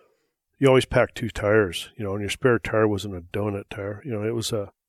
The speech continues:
it was a heavy sidewall belted,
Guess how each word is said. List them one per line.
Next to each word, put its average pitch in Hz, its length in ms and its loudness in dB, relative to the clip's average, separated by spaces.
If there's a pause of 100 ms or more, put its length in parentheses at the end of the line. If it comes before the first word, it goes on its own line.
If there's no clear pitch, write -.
(640)
it 143 60 0
was 123 160 6
a 110 80 4
heavy 123 440 2
sidewall 107 880 2 (880)
belted, 110 840 2